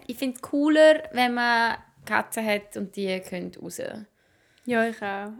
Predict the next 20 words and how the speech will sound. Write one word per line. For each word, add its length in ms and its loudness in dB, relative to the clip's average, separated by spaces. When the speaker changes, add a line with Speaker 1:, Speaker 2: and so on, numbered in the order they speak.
Speaker 2:
Oder 300 -4
wenn 120 -8
man 200 -10
gar 180 -10
keine 200 -20
Katze 420 -20
hat. 100 -18
Speaker 1:
Oder 160 -6
wenn 100 0
man 120 -4
einfach 160 -12
gar 260 0
keine 140 -12
Katze 320 -10
hat 120 -8
und 240 -10
stattdessen 720 -8
einen 180 -14
Kanariervogel. 800 -12
Speaker 2:
Ja. 140 -12